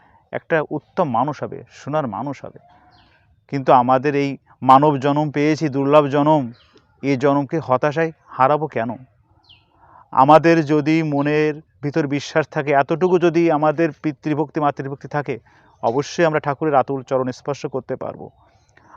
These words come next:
আমাদেরকে উচিত নয় ঠাকুরের চরণে আত্মসমর্পণ করে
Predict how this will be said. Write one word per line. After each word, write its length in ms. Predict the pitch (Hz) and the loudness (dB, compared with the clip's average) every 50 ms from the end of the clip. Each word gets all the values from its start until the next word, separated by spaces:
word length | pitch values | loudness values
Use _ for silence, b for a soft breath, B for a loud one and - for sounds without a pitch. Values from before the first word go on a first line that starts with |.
| b | b
আমাদেরকে 420 | - 139 147 160 160 160 175 160 170 | 2 6 6 6 6 6 2 0 -2
উচিত 260 | 160 151 139 165 - - | -2 -2 -2 -4 -4 0
নয় 280 | 165 175 180 160 127 107 127 - _ _ _ _ _ _ _ _ - | 2 4 4 4 4 0 -6 -14 _ _ _ _ _ _ _ _ -6
ঠাকুরের 420 | - 147 - - 160 156 165 160 147 156 208 - _ _ _ _ _ | -6 -6 -2 -2 -2 0 0 -2 -4 -8 -16 -20 _ _ _ _ _
চরণে 400 | - 151 147 151 151 151 151 147 139 135 - _ _ _ _ - | 4 4 6 4 2 2 0 -4 -6 -8 -12 _ _ _ _ -2
আত্মসমর্পণ 560 | 135 131 - 151 - 151 156 160 147 165 160 | -2 -2 -2 -6 -8 -6 -6 -4 -4 -4 -4
করে 220 | 139 - 156 151 | -4 -2 -2 -2